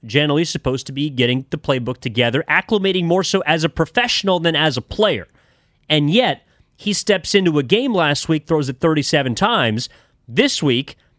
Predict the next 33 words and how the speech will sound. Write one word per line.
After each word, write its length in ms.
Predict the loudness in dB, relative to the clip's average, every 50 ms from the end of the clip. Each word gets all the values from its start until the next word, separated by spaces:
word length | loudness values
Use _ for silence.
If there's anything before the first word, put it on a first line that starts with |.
| _ _ _ _ -2
there's 500 | 0 0 2 0 0 -2 -2 -4 -6 -10 _ _
appears 400 | -12 -4 -2 0 0 0 0 -2
to 80 | -4 -2
be 180 | 0 0 0 0 0
already 340 | 0 2 2 2 0 -2 -2
a 60 | -2
great 300 | -2 -2 -2 -2 -4 -8
grasp 460 | -4 -2 0 0 0 0 -4 -4 -4
of 60 | -2 -2
the 80 | -2
playbook 540 | -2 -2 0 0 0 0 0 0 0 0 -4 -12 _ _ _ _ _ _ _ _ -4
that 120 | -4 -2
is 100 | -2 -2
even 180 | -2 -2 -2 -2 0
opened 340 | -2 -2 0 0 -2 -2 -2 -2 -2
up 300 | 0 0 0 -2 -8 -16 -20 _ _ _ _ _ _ _ _ _ _
for 180 | 0 0 0 0
Kyle 280 | 0 0 0 0 0
Shanahan 480 | 0 0 0 0 0 0 0 0 0 0
and 80 | 0 0
Brock 300 | 0 0 0 -2 -4 -2
Purdy. 400 | 0 0 0 0 -4 -8 -10 -14 _ _ _ _ _ _ _
I 80 | -2 0
think 280 | 0 0 -2 -2 0
there 140 | -2 0 0
are 80 | 2 0
a 60 | 2
lot 220 | 2 0 0 0
of 140 | -2 -4 -6
people 320 | -6 -4 -4 -2 -2 -2 -2
that 140 | 0 0
are 80 | 0 0
wondering, 500 | 2 0 0 0 0 0 0 0 0